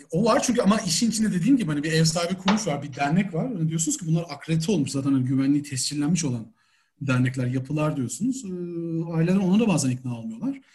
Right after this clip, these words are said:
Ya da hani kendi başına gelip kayıt yaptırmak isteyen, "Ben bu programa katılmak istiyorum, elinizde proje var mı?" diye bize soran da çok oluyordu. "Aa işte ben seni gönderebilirim işte Almanya'da şöyle bir yer var,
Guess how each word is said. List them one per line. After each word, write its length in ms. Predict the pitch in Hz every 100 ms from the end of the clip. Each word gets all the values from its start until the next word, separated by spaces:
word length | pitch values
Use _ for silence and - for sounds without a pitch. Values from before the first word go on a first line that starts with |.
| _ - -
Ya 180 | 139
da 100 | 185
hani 180 | 185 190
kendi 400 | - 165 180 208
başına 300 | 240 - 220
gelip 260 | 185 180 165
kayıt 260 | 165 185 175
yaptırmak 420 | 165 160 151 135
isteyen, 260 | - 139
"Ben 80 | 143
bu 80 | 147
programa 280 | 156 151 156
katılmak 340 | 160 156 160 156
istiyorum, 220 | - 131
elinizde 220 | 135 139
proje 280 | 139 139 139
var 180 | 139 143
mı?" 140 | 135
diye 100 | 123
bize 140 | 123 131
soran 340 | 143 143 143
da 120 | 131
çok 220 | - - 117
oluyordu. 340 | 107 123 226 _ _ _ -
"Aa 120 | 185
işte 180 | - 165
ben 100 | 160
seni 180 | 160
gönderebilirim 480 | 160 156 156 151 147
işte 240 | 120 - 127 120 131
Almanya'da 400 | 139 127 120 131
şöyle 280 | 139 131 127
bir 60 |
yer 180 | 131 127
var, 340 | 120 113 -